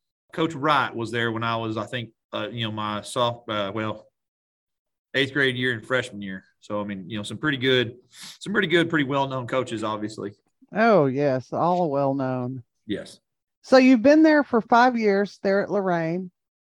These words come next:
Speaker 2: Um, how important is it to build the program you're building, uh, starting with your junior high and your J V?
Speaker 1: Well, you know, this is the first year since I've been here we've had a J V. So speaking on that, um,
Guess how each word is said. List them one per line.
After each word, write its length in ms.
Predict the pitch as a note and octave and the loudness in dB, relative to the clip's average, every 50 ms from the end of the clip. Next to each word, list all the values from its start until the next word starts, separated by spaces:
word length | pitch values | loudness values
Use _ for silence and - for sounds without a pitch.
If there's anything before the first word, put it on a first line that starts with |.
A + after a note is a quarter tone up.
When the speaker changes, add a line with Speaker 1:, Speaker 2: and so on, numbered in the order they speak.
| _ _ _ | _ _ _
Speaker 2:
Um, 260 | - F#3 G3 F3 F3+ | -8 -6 -4 -4 -4
how 540 | - - F3+ F#3 B3 B3+ C4+ D4 D4+ D4+ D4+ | -4 -4 2 4 6 8 8 8 8 8 6
important 680 | - - A3 G#3 F3+ - - A#3+ - - - G#3+ G#3 - | 6 4 0 0 -2 -2 0 0 0 0 0 -4 -4 -2
is 240 | - G3 F#3+ E3+ G3+ | -2 -2 -2 0 0
it 220 | G3 F#3+ - - | 0 0 -2 -4
to 120 | - - F3+ | -6 -8 -6
build 440 | D3+ F#3 F#3 F#3+ G3 G3+ F#3 E3 D#3+ | -2 0 2 4 4 4 2 0 -4
the 60 | E3 | -8
program 720 | - - - F#3 F3+ F3 F3 F3 E3+ E3 E3 E3 D#3+ E3 | -8 -4 -2 -2 -2 0 -2 -2 -2 0 0 0 -2 -2
you're 120 | D#3 D#3 | -4 -6
building, 680 | D3+ D3+ D#3+ D#3 D#3+ D#3 D#3 D#3 D#3 D3+ D3+ D3+ D#3 - - | -4 -2 -2 0 0 -2 -2 -2 -2 -2 -4 -4 -6 -8 -4
uh, 240 | D3+ D3 D3 C#3+ | -4 -2 -2 -2
starting 460 | C#3+ - - F#3+ F3+ F3+ F3+ F3 E3+ D#3+ | -6 -2 2 4 4 4 4 2 0 0
with 240 | D#3+ D3+ D3+ - | -2 -4 -4 -4
your 80 | D#3 D3 | -8 -8
junior 360 | C3+ - - D#3 D#3 D#3+ D3+ | -6 -6 -4 -4 -2 -2 -2
high 440 | C3+ C#3+ D3 D3 C#3+ C#3+ C#3+ C#3 - - | -2 0 0 0 2 2 0 0 -2 -2
and 160 | C#3 C#3 C#3 | -4 -4 -2
your 140 | C3 C3 B2+ | -2 -4 -6
J 280 | B2+ - C#3+ C3+ C3+ | -6 -4 -2 -2 -2
V? 360 | B2+ B2+ C3+ C3 A#2+ A#2 B2 A2+ _ _ _ _ _ _ _ _ _ | 0 -2 -2 -4 -4 -6 -8 -14 _ _ _ _ _ _ _ _ _
Speaker 1:
Well, 260 | B2+ C#3+ D3+ D#3+ C#3 | 0 0 2 2 2
you 140 | A#2+ B2+ B2+ | 0 0 -2
know, 80 | B2 | 0
this 220 | A#2 C3+ F3 F#3 - | 2 2 2 2 0
is 120 | D3 B2+ | -2 -2
the 100 | B2+ A#2+ | -2 -4
first 320 | - - C#3 C#3 B2+ - - | -2 0 0 0 0 0 0
year 140 | C#3 C#3+ | -2 -2
since 240 | C3+ - B2 A2+ - | -2 -4 -8 -6 -2
I've 180 | B2 C#3 C3 G#2 | -2 -2 -2 -2
been 180 | G2+ A#2+ D3 | -2 -2 -2
here 180 | D3+ B2 A2 G#2+ | -2 -4 -4 -2
we've 140 | G#2+ G2+ G2+ | -4 -2 0
had 180 | B2+ C3+ B2+ | 0 0 0
a 60 | A2+ G#2+ | 0 -4
J 320 | G2 F#2+ A2+ A#2+ A#2 A2+ | -4 -2 -2 0 0 0
V. 380 | G2 A2 A#2+ C3+ C3+ A#2+ A2+ G#2+ | -2 -2 -2 -2 -2 -4 -6 -8
So 280 | - - A#2 G#2+ G#2 | -8 -6 -6 -6 -6
speaking 360 | G2+ - - D3+ D3 C3 C3 | -8 -6 -4 -4 -4 -4 -4
on 180 | B2 A#2 A2 G#2+ | -6 -6 -6 -2
that, 340 | G#2+ A#2+ D3 D#3 C3 G#2+ - _ _ _ _ _ _ | 0 2 2 2 2 0 -2 _ _ _ _ _ _
um, 300 | A#2+ A#2+ A#2 A2 G#2+ G#2 | -4 -2 -2 -2 -4 -8